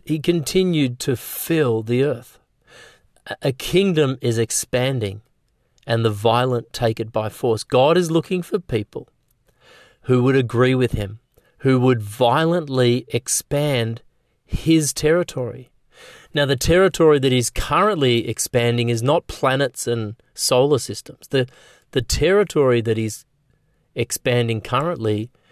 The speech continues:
are the hearts of men. He wants you to be born again. He wants you to be filled. There it is again. He wants you to be subdued. He wants you to subdue the garden of your own heart first.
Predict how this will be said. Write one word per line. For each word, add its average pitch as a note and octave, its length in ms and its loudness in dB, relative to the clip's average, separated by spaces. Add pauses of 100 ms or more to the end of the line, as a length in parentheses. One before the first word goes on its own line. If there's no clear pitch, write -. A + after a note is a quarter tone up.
(640)
are B2 120 0
the A#2 100 2
hearts A#2 440 -4
of G#2 140 -6
men. G#2+ 380 -4
He C#3+ 420 -2 (100)
wants C3+ 480 -2
you C3 300 0
to C#3 100 0
be B2+ 160 0
born B2 340 2
again. G#2 520 -4 (320)
He C3 180 -2
wants C3+ 420 0
you C3 280 0
to B2+ 300 -4
be A#2+ 260 0
filled. A#2 640 2
There B2 200 4
it B2+ 80 2
is B2 140 0
again. A2+ 400 -2 (540)
He B2+ 120 -2
wants C3 420 -2
you C#3+ 460 2
to D#3 180 -2
be A2+ 260 2
subdued. G2+ 720 -6 (420)
He D3 100 -4
wants C#3+ 260 0
you D#3 220 2
to F#3 120 4
subdue D3+ 640 2
the D#3 100 2
garden D#3 560 2
of C#3+ 80 0
your C#3+ 180 4
own F3 180 4
heart G#2+ 360 -2
first. - 540 -2